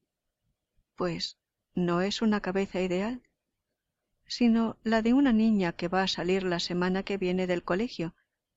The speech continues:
y dicen que es un pasmo de hermosura." "Es la cabeza de Leonor del Valle."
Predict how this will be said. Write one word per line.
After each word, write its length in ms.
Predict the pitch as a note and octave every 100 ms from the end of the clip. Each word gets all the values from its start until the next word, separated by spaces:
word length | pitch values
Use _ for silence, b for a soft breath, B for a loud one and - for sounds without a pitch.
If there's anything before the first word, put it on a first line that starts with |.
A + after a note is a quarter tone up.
| _ _ _ _ _
y 100 | G3+
dicen 520 | G3+ G#3+ - G#3+ G#3 -
que 220 | - G3+
es 160 | B3 -
un 200 | A3 G#3+
pasmo 480 | - B3+ B3+ G#3+ G3+
de 80 | G3
hermosura." 640 | F#3+ F#3+ - E3 D#3+ - _ _ _ _ _ _ _ _ _ _ _ _ _ _ _ _ _ _ _ _ -
"Es 260 | F#3 F3 F#3
la 160 | G#3+
cabeza 540 | A#3 A3+ G3+ - B3 B3
de 200 | G3 F3
Leonor 460 | F3+ F3 F3 F3+
del 220 | F#3 E3+
Valle." 380 | F3 A3+ G#3 F3